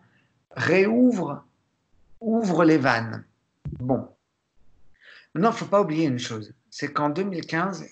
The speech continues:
entre, euh, euh, deux mille quinze et deux mille seize, et le dix-huit mars, le vingt mars deux mille seize, un virgule cinq million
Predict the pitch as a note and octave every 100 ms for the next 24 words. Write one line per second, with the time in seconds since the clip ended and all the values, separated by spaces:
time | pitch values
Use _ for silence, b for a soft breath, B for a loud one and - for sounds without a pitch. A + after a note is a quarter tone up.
0 | _ _ C3+ B2+ - C#3+ C3+ B2+ - B2
1 | A2+ A2+ - _ _ _ B2 A#2 A#2 A2+
2 | A2+ - - _ _ B2 D#3+ F3 E3+ F#3
3 | F#3 D3 C3+ E3 D3+ B2+ D#3+ D3+ C#3 A#2
4 | A#2+ _ _ _ _ _ _ - - -
5 | - - - - _ _ - _ - B2
6 | C3+ C3+ B2 A2+ A2 D3+ C#3+ D#3+ D3+ -
7 | - C#3+ A#2 D#3+ D3+ - B2+ A#2+ A#2+ A2+
8 | B2 - B B B - F#3 G3 F#3 F#3
9 | F3 F3+ F3 - C#3 D3+ D#3+ E3